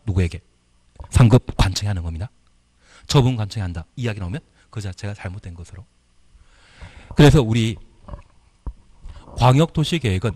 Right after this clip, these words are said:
광역도시계획은 분명 행정청에 수립하는 행정계획인데 얘는 행정처분의 성격이 있다 없다? 없으니까 구속력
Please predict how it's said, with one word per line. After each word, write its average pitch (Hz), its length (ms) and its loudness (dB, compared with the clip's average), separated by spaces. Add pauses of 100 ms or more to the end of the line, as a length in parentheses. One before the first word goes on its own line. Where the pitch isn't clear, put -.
광역도시계획은 104 840 -6 (100)
분명 104 260 0 (380)
행정청에 131 580 -2
수립하는 107 480 -4 (600)
행정계획인데 98 880 0 (400)
얘는 113 260 6 (560)
행정처분의 143 840 -2
성격이 - 360 -8
있다 - 120 -8
없다? - 260 -12 (2500)
없으니까 143 480 4
구속력 107 420 -6